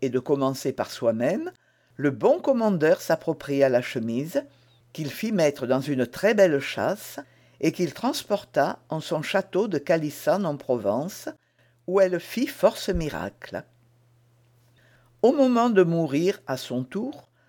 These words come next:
le commandeur, qui naturellement mourait sans postérité, ne voulut pas exposer une si sainte relique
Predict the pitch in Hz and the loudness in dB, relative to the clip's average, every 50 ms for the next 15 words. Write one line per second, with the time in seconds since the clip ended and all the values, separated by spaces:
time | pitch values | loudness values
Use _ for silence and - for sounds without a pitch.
0 | _ _ _ _ - 131 160 180 175 - 277 262 233 196 185 170 143 123 127 151 | _ _ _ _ 0 4 4 4 6 4 4 4 4 2 0 0 2 4 4 4
1 | - 247 - _ - - 123 117 131 147 - - - 185 147 160 156 147 143 139 | 4 0 -4 _ -6 -4 -2 2 2 2 2 0 -2 0 0 2 2 2 0 0
2 | 135 139 151 151 139 123 127 131 123 120 131 127 - - 123 120 123 - 123 117 | 2 0 0 0 0 0 0 0 2 2 2 2 2 -2 -6 -4 -4 -4 -6 -8
3 | - - - 117 117 156 175 - - 247 294 359 - _ _ _ _ _ _ _ | -8 -6 -6 -6 -4 -4 -6 -4 -2 -4 -4 -4 -6 _ _ _ _ _ _ _
4 | _ _ _ _ _ _ - 160 208 240 233 247 254 208 190 180 - - 262 294 | _ _ _ _ _ _ 0 2 2 2 2 2 0 0 -2 -4 0 2 2 2
5 | 285 277 277 277 - - - 220 214 180 180 196 190 175 147 139 139 139 - - | 2 2 -2 -2 -8 -6 -4 -2 -2 2 4 4 4 4 2 0 0 -2 -2 -8
6 | - - 254 277 - - 214 214 226 220 220 - 165 139 147 139 131 123 147 185 | -6 -6 -6 -6 -4 -2 -2 -2 -2 -2 -2 -2 -2 2 2 2 2 2 0 -2
7 | 247 - - - 269 | -2 -6 -8 -10 -10